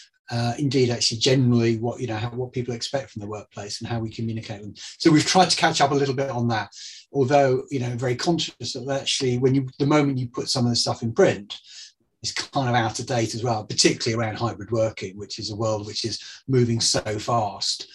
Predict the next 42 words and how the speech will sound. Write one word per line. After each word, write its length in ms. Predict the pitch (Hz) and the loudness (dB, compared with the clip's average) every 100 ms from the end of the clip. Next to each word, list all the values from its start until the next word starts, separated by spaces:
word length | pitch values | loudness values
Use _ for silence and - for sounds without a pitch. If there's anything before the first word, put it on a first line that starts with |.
| - - - - | -20 -20 -20 -8
Um, 300 | 117 113 110 - | -4 -2 -4 -2
I 60 | |
imagine 300 | 117 120 117 | 0 0 -2
if 100 | 104 | -4
we 80 | 117 | 0
had 160 | 117 110 | 0 -2
this 120 | - | -6
conversation 540 | 110 104 117 107 - | -4 -4 -2 -4 -4
in 80 | 104 | 0
six 340 | - 104 - | 0 0 -4
months' 220 | 113 104 - | -4 -6 -6
time, 340 | 120 101 101 | -6 -8 -10
we'd 160 | 107 98 | -12 -12
be 100 | 98 | -8
talk-, 220 | 117 113 | -6 -6
you 80 | 101 | -8
know, 120 | 92 - | -8 -12
it'll 180 | - | -12
be 100 | 98 | -10
a 40 | 98 | -8
very, 180 | 107 104 | -8 -8
very 200 | 101 98 | -10 -8
different 380 | 113 - 98 - | -6 -8 -12 -12
conversation 640 | 98 98 113 107 - 107 | -8 -6 -4 -4 -6 -8
around, 360 | 101 104 98 - - - - - _ - | -8 -8 -10 -14 -20 -20 -20 -20 _ -10
you 80 | 110 | -8
know, 60 | |
the 80 | 107 | -4
idea 480 | 104 107 - 110 104 | -4 -4 -4 -4 -4
of, 220 | 104 - - | -8 -10 -10
you 100 | 110 | -10
know, 160 | 98 92 - | -8 -12 -12
where 200 | 110 110 | -4 -4
people 300 | 107 104 104 | -4 -6 -6
work, 240 | 107 104 | -6 -8
how 180 | - 110 | -4 -4
people 300 | - 107 110 | -4 -10 -12
work, 340 | 107 104 - - | -12 -12 -14 -18
those 160 | 101 95 | -10 -8
sorts 260 | 101 - 101 | -6 -10 -12
of 60 | |
things. 240 | 98 - | -18 -20